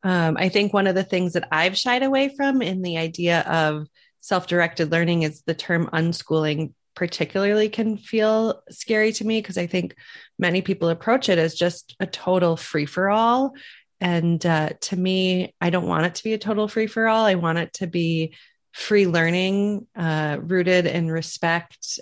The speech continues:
and, um, a sense of community, like is mentioned through Big Mothering here. Uh, and so to do that in a group way is really nice because it's kind of built in. Uh, when you're doing it at home, I could see where it's just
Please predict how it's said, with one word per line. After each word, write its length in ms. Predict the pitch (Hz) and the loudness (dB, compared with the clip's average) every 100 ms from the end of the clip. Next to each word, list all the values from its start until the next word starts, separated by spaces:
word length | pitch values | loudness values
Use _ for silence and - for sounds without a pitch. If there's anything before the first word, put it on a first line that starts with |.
| - | -8
and, 720 | 170 160 156 151 156 156 151 - - | -4 0 0 0 -2 -4 -8 -18 -10
um, 580 | 160 156 - - 123 165 _ _ | -8 -6 -8 -12 -12 -14 _ _
a 80 | 175 | -6
sense 260 | 170 165 151 | -2 -2 -4
of 100 | - | -8
community, 460 | 180 214 220 - 170 | -2 0 0 -2 -4
like 380 | 160 - _ _ - _ - | -4 -6 _ _ -20 _ -6
is 160 | 170 | -4
mentioned 460 | 175 165 165 170 165 | -2 -2 -2 -4 -4
through 480 | 170 165 160 160 - - | -4 -2 -2 -4 -6 -4
Big 180 | 165 | -2
Mothering 460 | 165 170 170 160 156 | 0 2 2 0 -2
here. 380 | 156 143 151 165 - - - _ _ - | -2 0 -2 -6 -14 -20 -20 _ _ -4
Uh, 360 | 165 - - - | -4 -2 -6 -4
and 140 | 185 175 | -4 -2
so 100 | 185 | -2
to 100 | 185 | 0
do 180 | 190 202 | 2 4
that 180 | 190 | 4
in 80 | 180 | 2
a 40 | 170 | -2
group 380 | 160 180 - | 0 -2 0
way 520 | 180 170 165 165 165 - _ _ _ _ _ _ _ _ _ _ - | 0 2 2 0 -2 -8 _ _ _ _ _ _ _ _ _ _ -4
is 160 | 170 | -2
really 260 | 170 247 214 | 2 4 4
nice 520 | 185 254 240 - - | 2 0 -2 -6 -8
because 480 | 208 - 196 170 - | -8 -4 -4 -4 -6
it's 180 | 202 196 | -6 -4
kind 220 | - 208 | -2 0
of 120 | 220 | 0
built 260 | 202 196 196 | 2 0 2
in. 500 | 190 180 - 90 - - | 2 2 0 -8 -10 -4
Uh, 260 | 170 156 | 0 0
when 220 | 156 170 170 | 0 -2 0
you're 120 | 170 | 0
doing 240 | 196 190 | 0 2
it 80 | 185 | 0
at 100 | 165 | 0
home, 380 | - 196 180 175 | -2 -2 0 0
I 80 | 165 | -2
could 180 | 165 | -6
see 360 | - - 170 180 | -12 -6 -2 -2
where 460 | 165 160 156 156 151 | 0 0 0 0 -2
it's 320 | 165 - - | -6 -10 -6
just 300 | 160 165 | -6 -6